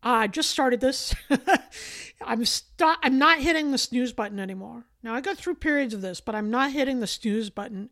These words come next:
anymore. I'm replacing that snooze button behavior with the five-second rule.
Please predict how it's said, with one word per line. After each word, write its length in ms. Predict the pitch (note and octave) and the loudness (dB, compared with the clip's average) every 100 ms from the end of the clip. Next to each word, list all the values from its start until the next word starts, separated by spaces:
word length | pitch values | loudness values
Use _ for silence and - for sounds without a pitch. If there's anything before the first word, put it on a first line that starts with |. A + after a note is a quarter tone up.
| - | -6
anymore. 880 | A#3+ A3 G#3 - _ G3+ G3 F3+ - - - - | -2 -2 -2 -6 _ -4 -4 -4 -10 -18 -20 -4
I'm 300 | B3+ B3+ C4+ | 2 4 4
replacing 760 | C4+ C4+ - E4 E4 D#4+ B3 F#3 | 0 -2 0 2 2 0 -2 0
that 200 | B3+ C4+ | 2 2
snooze 440 | - - C#4 D#4 C4 | 0 0 2 2 0
button 260 | D#4+ D4+ | -2 -2
behavior 680 | C#4 C4 C#4+ D4+ F#4 G4 F#4 - - - | 0 2 0 0 -4 -4 -6 -14 -20 -4
with 140 | B3 | -2
the 80 | B3 | -2
five-second 640 | - B3 B3 - A#3 G#3+ G3+ | 2 2 2 -2 -4 -4 -6
rule. 300 | F#3+ B3+ | -8 -12